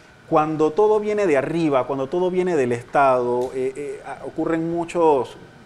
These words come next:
eh, muchas consecuencias no, no muy deseadas. La gente se acostumbra a que le den y entonces cuando, cuando el Estado no, no puede proporcionar la, la, la, eh, la cultura, sea lo que sea, que las plataformas para, para la expresión cultural, la gente se siente olvidada.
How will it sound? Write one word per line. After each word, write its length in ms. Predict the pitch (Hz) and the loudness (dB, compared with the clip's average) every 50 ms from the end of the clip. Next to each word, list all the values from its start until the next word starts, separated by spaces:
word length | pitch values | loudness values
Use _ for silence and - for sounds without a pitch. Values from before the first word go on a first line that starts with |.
| - - - - - - - - - | -20 -20 -20 -20 -20 -20 -20 -14 -6
eh, 140 | 135 139 139 | -2 -2 -2
muchas 240 | 147 156 - 185 165 | -2 -2 -4 -6 -4
consecuencias 600 | - 143 120 - - - 151 147 - 170 156 160 | -4 -4 -4 -4 -4 -4 -4 -2 -2 -4 -6 -6
no, 540 | 160 156 156 156 156 156 156 151 151 151 151 | -6 -8 -6 -4 -2 0 0 0 0 0 0
no 140 | 156 151 | -2 -2
muy 120 | 156 151 151 | -2 -2 0
deseadas. 360 | 147 143 127 - 127 131 131 | 0 -2 -2 0 0 0 0
La 80 | 131 131 | 0 -2
gente 160 | 139 131 - | -4 -4 -4
se 80 | - | -6
acostumbra 420 | 143 - 131 - - 139 139 139 143 | -6 -6 -4 -4 -4 -2 -2 -2 -2
a 40 | - | -2
que 100 | 143 123 | -4 -4
le 120 | 123 139 | -2 -2
den 300 | 160 170 170 170 165 156 | 0 0 2 2 0 0
y 40 | 135 | -2
entonces 280 | 127 151 135 - 151 - | -6 -8 -10 -12 -10 -6
cuando, 460 | - 139 139 139 139 135 135 135 127 | -4 -4 -4 -2 -2 -2 -2 -2 -2
cuando 220 | 131 131 131 127 127 | -4 -4 -4 -2 -2
el 80 | 127 | -2
Estado 400 | 123 123 - 151 143 143 143 147 | -2 -2 -2 0 0 2 0 0
no, 140 | 147 147 147 | 0 -2 -2
no 140 | 147 151 151 | -2 -4 -4
puede 260 | 147 165 165 156 156 | -2 0 2 2 2
proporcionar 680 | - - 131 - - 123 - - 117 123 131 135 131 | 2 -2 -4 -6 -6 -10 -10 -8 -6 -4 -4 -4 -6
la, 240 | 131 127 123 117 117 | -4 -4 -4 -4 -4
la, 140 | 117 117 113 | -4 -6 -8
la, 80 | 107 107 - - - 117 117 120 117 117 | -10 -14 -16 -16 -16 -16 -14 -14 -12 -10
eh, 320 | 117 113 110 107 104 98 98 - - - - - - - - - - - - - - 131 127 | -8 -6 -6 -6 -6 -8 -10 -16 -20 -20 -20 -20 -20 -20 -20 -20 -20 -20 -16 -16 -12 -10 -8
la 180 | 123 123 135 | -6 -4 -4
cultura, 640 | - - 127 127 123 - - 165 147 143 143 131 127 123 | -2 -2 -4 -4 -4 -4 -2 0 0 2 2 2 0 0
sea 240 | - 156 151 151 | -2 -2 0 0
lo 100 | 147 139 | 0 0
que 100 | 123 120 | -2 -4
sea, 280 | - - 135 135 135 131 | -4 -2 0 0 0 0
que 320 | - 123 120 113 113 110 | 0 0 0 2 2 0
las 100 | 107 107 | -2 -2
plataformas 600 | - 131 123 110 117 - - 151 147 143 139 131 120 | -4 -4 -6 -6 -6 -6 -4 -2 -2 -2 -2 -4 -4
para, 280 | - 123 113 113 107 104 | -2 -2 -2 0 -2 -2
para 180 | - 113 110 | -2 -4 -4
la 100 | 110 110 | -4 -4
expresión 400 | 123 - - 113 110 - 127 127 | -6 -6 -8 -10 -8 -10 -10 -8
cultural, 480 | 120 143 135 123 131 120 117 117 120 123 | -8 -8 -8 -6 -4 -2 -2 -2 0 -2
la 80 | 123 123 | -2 -4
gente 220 | 139 135 - 151 | -6 -8 -10 -10
se 100 | - 123 | -10 -12
siente 300 | - - 127 131 123 147 | -10 -10 -10 -8 -6 -8
olvidada. 600 | 139 123 110 110 113 127 123 117 107 95 92 92 | -8 -6 -6 -4 -2 0 0 0 0 -2 -4 -8